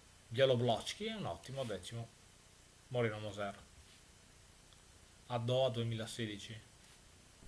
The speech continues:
Martin su Kirienka e Castroviejo, quarto Bodnar, quinto Mullen, sesto Dennis. Nel duemiladiciassette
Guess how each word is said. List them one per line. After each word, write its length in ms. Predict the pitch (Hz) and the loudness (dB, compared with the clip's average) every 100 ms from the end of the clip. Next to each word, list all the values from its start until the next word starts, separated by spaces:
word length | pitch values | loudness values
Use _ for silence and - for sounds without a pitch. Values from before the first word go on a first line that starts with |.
| - - - - - | -18 -20 -20 -20 -10
Martin 760 | 117 113 110 - 147 147 160 156 | -4 -2 -4 -6 -6 -6 -8 -10
su 180 | - | -12
Kirienka 400 | 117 - 113 117 | -10 -6 -2 -2
e 60 | 143 | -2
Castroviejo, 680 | 117 - 113 107 101 - 95 - - - - - - - - - | -4 -4 -4 -4 -6 -12 -16 -18 -20 -20 -20 -20 -20 -20 -20 -4
quarto 300 | 107 - 110 | -4 -2 -4
Bodnar, 520 | 104 107 117 127 131 | -2 -2 -2 -4 -6
quinto 320 | - 113 - | -8 -10 -8
Mullen, 640 | 107 107 110 107 110 151 160 | -10 -6 -4 -4 -4 -6 -10
sesto 460 | - - 107 - 110 | -16 -10 -10 -6 -6
Dennis. 720 | 104 82 - 90 - - - 104 - - - - - - - - - - - - - - - - - - - - - - - - - - - - - - | -6 -10 -14 -14 -10 -10 -10 -12 -14 -20 -20 -20 -20 -20 -20 -20 -20 -20 -20 -20 -20 -20 -20 -20 -20 -20 -20 -20 -20 -20 -20 -20 -20 -20 -20 -20 -20 -14
Nel 100 | 117 | -8
duemiladiciassette 1120 | 117 120 131 123 120 - 123 113 - 156 156 | -4 -2 -2 -4 -8 -4 -4 -4 -2 -2 -2